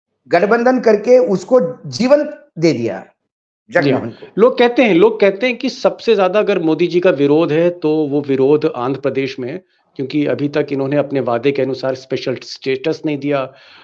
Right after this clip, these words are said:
Speaker 2: आंध्र प्रदेश में अभी तक एक ऐसा राज्य जिसकी राजधानी नहीं बच-, बनी है अभी तक, और बहुत से फैक्टर है। आंध्र प्रदेश छोड़ते हैं, आंध्र प्रदेश छोड़ते हैं, हम कर्नाटक आते हैं।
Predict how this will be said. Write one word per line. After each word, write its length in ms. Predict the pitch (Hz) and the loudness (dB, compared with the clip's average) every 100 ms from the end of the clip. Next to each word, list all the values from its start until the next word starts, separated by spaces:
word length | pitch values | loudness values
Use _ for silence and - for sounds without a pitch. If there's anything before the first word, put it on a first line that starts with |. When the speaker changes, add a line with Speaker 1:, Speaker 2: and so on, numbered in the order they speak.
| _ | _
Speaker 2:
आंध्र 220 | 139 156 151 | -2 0 0
प्रदेश 340 | 139 156 147 | 0 -2 0
में 100 | 143 | -2
अभी 120 | 135 | -2
तक 160 | 143 156 | -4 -4
एक 160 | 151 147 | -2 -2
ऐसा 240 | 127 160 | 0 0
राज्य 360 | 151 135 143 147 | 0 0 0 -4
जिसकी 300 | 135 - 131 | -6 -4 0
राजधानी 520 | 123 110 113 131 160 | 0 -2 -2 2 4
नहीं 140 | 160 | 4
बच-, 220 | 143 135 - - _ _ | 2 -2 -6 -20 _ _
बनी 280 | 127 131 139 | -4 0 0
है 100 | 120 | -2
अभी 140 | 127 127 | -6 -6
तक, 180 | 120 120 _ _ _ _ _ | -6 -10 _ _ _ _ _
और 220 | - - | -4 -4
बहुत 420 | 175 196 240 202 - | 2 2 0 -6 -2
से 180 | - | 0
फैक्टर 340 | 208 165 - 143 | 2 0 0 0
है। 80 | 131 - | -2 0
आंध्र 180 | 220 262 | 0 2
प्रदेश 320 | 247 269 269 | 2 2 4
छोड़ते 260 | 226 214 196 | 4 4 2
हैं, 60 | |
आंध्र 140 | 165 202 | 2 0
प्रदेश 300 | 185 208 208 | 2 2 4
छोड़ते 220 | 170 220 | 2 2
हैं, 80 | 185 | 0
हम 80 | 202 | 2
कर्नाटक 460 | 190 165 - 214 | 0 0 0 0
आते 220 | 110 | -2
हैं। 60 | - | -6